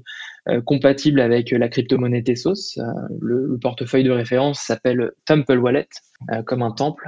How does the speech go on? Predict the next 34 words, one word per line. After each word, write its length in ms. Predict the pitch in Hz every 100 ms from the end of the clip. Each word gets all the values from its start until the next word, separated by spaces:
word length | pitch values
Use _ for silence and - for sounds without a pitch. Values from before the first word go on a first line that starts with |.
| - -
Il 120 | 151
faut 140 | 139 165
créditer 540 | - 147 143 147 156
un 200 | 151 123
peu 220 | 120 135
de 80 | 127
Tesos, 560 | 117 117 - 170 175 -
euh, 200 | 120 120
dessus. 400 | 120 120 - - _
Donc, 180 | 131 120 -
euh, 100 | 120 123 120 -
il 100 | -
faut 160 | -
aller 200 | 120 127
sur 240 | 135 - 123
une, 120 | 120
une 160 | 117 139
plateforme 360 | 131 117 127 120
d'échange, 560 | 127 - 139 139 117 - 131
euh, 180 | 113 110
transformer 540 | - 135 135 127 131
de 100 | 123
l'euro 640 | 123 127 123 135 135 135
en 140 | 135 120
Tesos. 640 | 120 - 143 170 - - - - -
Ensuite, 280 | 123 131 131
envoyer 320 | 131 139 143
donc 180 | 135 120
ces 140 | 120
Tesos 300 | 131 123 139
sur 440 | 131 - - 135 -
son 260 | - 131 117
portefeuille, 640 | 117 120 113 139 127
euh, 100 | 120